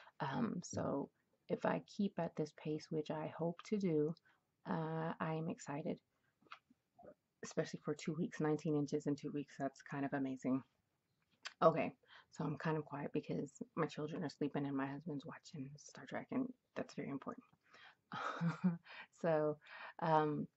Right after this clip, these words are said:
how am I feeling? I'm feeling pretty good. Every morning I get up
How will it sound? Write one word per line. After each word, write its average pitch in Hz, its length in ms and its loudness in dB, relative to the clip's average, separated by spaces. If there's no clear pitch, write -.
how 175 140 2
am 165 100 6
I 160 60 2
feeling? 160 260 4
I'm 254 180 -6
feeling 175 380 4
pretty 180 200 -2
good. 170 320 2
Every 170 200 2
morning 165 680 4
I 151 220 -6
get 147 160 -2
up 147 240 0